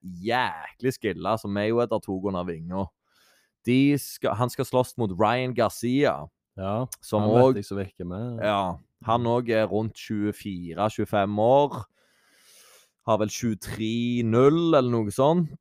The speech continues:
Speaker 1: og har steppet opp gamet sitt med gode competitors da, i de siste kampene sine. Har fått en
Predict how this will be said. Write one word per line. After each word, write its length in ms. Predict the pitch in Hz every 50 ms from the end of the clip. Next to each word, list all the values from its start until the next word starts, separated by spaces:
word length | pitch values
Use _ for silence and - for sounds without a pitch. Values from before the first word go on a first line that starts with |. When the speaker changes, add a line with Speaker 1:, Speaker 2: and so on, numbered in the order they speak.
| _ -
Speaker 1:
og 640 | 107 107 107 107 104 104 104 101 101 98 92 92 92
har 100 | 101 110
steppet 460 | - - - - 113 - - - 95
opp 240 | 98 120 120 - - -
gamet 400 | 110 107 110 123 127 135 127 -
sitt 200 | - 110 98 104
med 160 | 104 101 98 98 87 92 98 110
gode 460 | 98 117 123 110 90 90 90 98 120 -
competitors 840 | - 135 104 - - 113 117 - - 135 127 - 123 113 107 101 - -
da, 140 | 98 95 90 90 87 87 90 85
i 80 | 92
de 80 | 92 101
siste 320 | - - 92 85 - -
kampene 480 | 110 - 98 82 - _ - 107 117 123 113
sine. 260 | - 117 107 95 92
Har 140 | 82 87 92
fått 300 | - - 107 - - _ 139
en 80 | 135